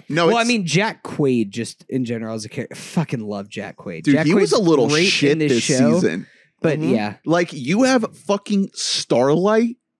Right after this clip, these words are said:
Speaker 1: as your person, and you are fucking it up at every
Speaker 2: It, that's,
Speaker 1: opportunity.
Speaker 2: well, that's what I mean is that it, this feels like a show that's trying to go on for ten seasons,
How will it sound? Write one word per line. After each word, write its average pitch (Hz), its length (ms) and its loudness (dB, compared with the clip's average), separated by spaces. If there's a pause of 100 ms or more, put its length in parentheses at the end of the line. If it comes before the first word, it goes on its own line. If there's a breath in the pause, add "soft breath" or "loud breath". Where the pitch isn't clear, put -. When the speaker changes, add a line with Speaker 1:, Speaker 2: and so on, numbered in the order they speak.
(280)
Speaker 1:
as 151 300 0
your 151 260 4
person, 156 720 0 (380)
and 156 200 2
you 196 140 2
are 190 100 4
fucking 220 760 0
it 220 240 4
up 151 280 0
at 135 200 -2 (100)
every 170 460 2
Speaker 2:
It, - 20 0
that's, - 100 -4
Speaker 1:
opportunity. 269 800 2
Speaker 2:
well, 294 100 0
that's 370 180 2
what 427 100 6
I 392 60 4
mean 285 240 4
is 233 140 4
that 208 180 0
it, 196 200 0 (960)
this 190 360 2
feels 240 400 2
like 214 120 0
a 165 60 0
show 156 220 0
that's 131 200 -4
trying 127 380 -6
to 104 60 -14
go 101 120 -10
on 90 180 -18
for - 140 -18
ten 78 280 -18
seasons, - 720 -14